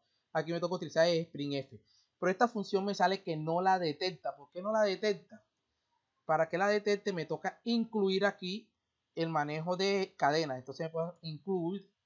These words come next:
in-, include,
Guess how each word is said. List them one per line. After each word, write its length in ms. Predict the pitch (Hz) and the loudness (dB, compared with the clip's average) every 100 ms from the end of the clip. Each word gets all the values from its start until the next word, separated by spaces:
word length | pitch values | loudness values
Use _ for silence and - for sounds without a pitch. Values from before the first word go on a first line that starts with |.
| _ _ _ _ _ _ _ _ _ | _ _ _ _ _ _ _ _ _
in-, 260 | 156 156 _ _ _ _ _ | -14 -14 _ _ _ _ _
include, 520 | 165 170 - 175 185 | -12 -12 -8 -8 -8